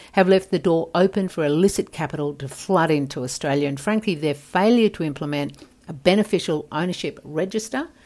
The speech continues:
makes it more likely that Putin and his pals are investing already their ill-gotten gains in the Australian share market. Look, perhaps we're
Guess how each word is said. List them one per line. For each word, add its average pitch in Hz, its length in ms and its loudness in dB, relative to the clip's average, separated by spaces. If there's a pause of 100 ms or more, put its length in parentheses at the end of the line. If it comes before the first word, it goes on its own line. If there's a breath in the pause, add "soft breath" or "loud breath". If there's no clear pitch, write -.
(360 loud breath)
makes 190 240 0
it - 100 -2
more 196 320 6
likely 147 720 0
that 160 300 -4 (180)
Putin 233 480 2
and 170 180 -2
his 190 140 -2
pals 170 720 -4
are 175 180 0
investing 165 800 -2
already 165 640 -2 (380 loud breath)
their 180 260 8
ill-gotten 175 540 2
gains 143 380 -2
in 147 120 -4
the 143 140 -4
Australian 135 460 -6
share 135 260 -10
market. 120 420 -14 (1400 loud breath)
Look, 226 240 4
perhaps 269 340 4
we're 214 300 6